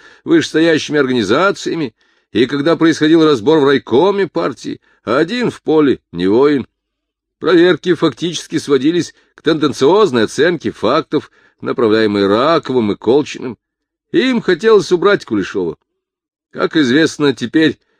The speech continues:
руководствовались они сугубо личными, я бы даже сказал, шкурными побуждениями. Члены парткома, в частности, Слепых,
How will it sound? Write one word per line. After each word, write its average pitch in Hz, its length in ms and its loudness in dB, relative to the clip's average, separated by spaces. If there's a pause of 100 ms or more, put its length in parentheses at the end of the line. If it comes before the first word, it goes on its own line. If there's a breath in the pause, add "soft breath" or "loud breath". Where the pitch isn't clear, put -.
(160)
руководствовались 143 840 0
они 151 180 0
сугубо 151 380 2
личными, 143 640 0
я 104 240 -2
бы 139 80 0
даже 139 140 2
сказал, 143 260 0
шкурными 180 800 0
побуждениями. 123 800 -4 (420)
Члены 202 600 0
парткома, 175 680 0
в - 60 -20
частности, 151 680 -2
Слепых, 139 640 -2